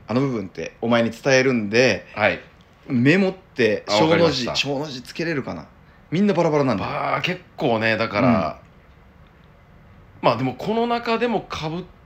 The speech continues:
Speaker 2: てるのがあれば、もうそれは確かに真の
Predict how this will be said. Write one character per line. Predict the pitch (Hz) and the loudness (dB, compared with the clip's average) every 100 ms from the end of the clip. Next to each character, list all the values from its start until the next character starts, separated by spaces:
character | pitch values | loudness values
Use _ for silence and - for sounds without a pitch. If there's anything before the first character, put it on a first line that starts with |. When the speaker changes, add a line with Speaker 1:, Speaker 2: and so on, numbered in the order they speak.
| - | -16
Speaker 2:
て | - 160 | -8 -6
る | 151 | -4
の | 151 | -4
が | 139 151 | 0 0
あ | |
れ | 143 | 0
ば、 | 135 156 | 0 0
も | 131 | 0
う | |
そ | - 127 | -2 -2
れ | |
は | 127 117 | 2 2
確 | 113 - 113 | 0 -6 -4
か | 110 | -2
に | 92 90 - - | -2 -4 -10 -20
真 | - - 147 135 101 | -12 -2 2 2 2
の | 78 | -2